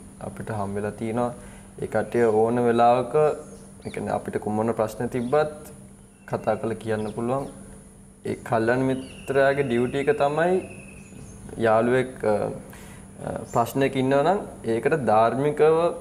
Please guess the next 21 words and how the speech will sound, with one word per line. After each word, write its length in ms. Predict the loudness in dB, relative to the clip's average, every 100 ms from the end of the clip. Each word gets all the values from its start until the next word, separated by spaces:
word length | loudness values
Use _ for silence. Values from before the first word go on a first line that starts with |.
| -6
පිළිතුර 360 | -4 -2 0
ලබා 300 | 2 2 0
දෙන 160 | -2 -4
එක. 180 | -8 -14
ඒතර 760 | -16 -18 -20 -20 -20 -12 -2
ඒ 200 | 2 4
වගේ 360 | 4 4 2 2
ගො-, 200 | 0 0
යාළුවෝ 420 | 2 4 4 2
හතර 200 | -2 0
පහ 200 | 0 -2
දෙනෙක් 300 | -2 -4 -4
ඉන්නවා 300 | -6 -6 -6 -6
ස්වාමීන් 380 | -2 0 0 0
වහන්සේට 360 | 0 -2 -4 -6
ඇතුළුව. 420 | -6 -4 -2 -4 -6 -18 -20 -20 -20 -18 -14
ඉතින්, 380 | -10 -8 -8
අ, 40 | -8 -10 -10 -12 -8 0
ඕනම 380 | 2 4 4 2 0
ප්‍රශ්නයක් 460 | -4 -2 -4 -2
වුණොත්, 200 | -4 -6